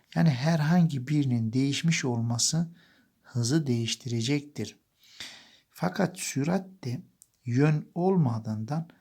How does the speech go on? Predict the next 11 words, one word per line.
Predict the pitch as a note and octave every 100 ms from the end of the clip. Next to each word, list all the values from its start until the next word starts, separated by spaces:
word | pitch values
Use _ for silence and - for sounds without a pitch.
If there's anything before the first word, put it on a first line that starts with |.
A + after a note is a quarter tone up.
| _ _
sadece | - F#3+ C3+ D3 D3
büyüklüğe | D3 C3+ C#3+ C3
bakıyoruz. | A#2 A#2 A#2+ A#2
Büyüklük | D3 C3 - -
değişmişse | C#3+ B2 A2+ G#2+ - - C#3+
ancak | D#3+ D3+ C3 A#2+ -
sürat | - A#2 A2+ _
değişmiştir | B2 A2+ - A2+ - - E3+ - _ _ _ _ _ B2
diyoruz. | B2+ D3 A2+ G#2 -
Yönden | B2+ C3 A#2+ B2 D3 C#3 B2+
bahsetmiyoruz. | B2+ A#2 C#3+ C3+ C3+ A2+ G#2 G#2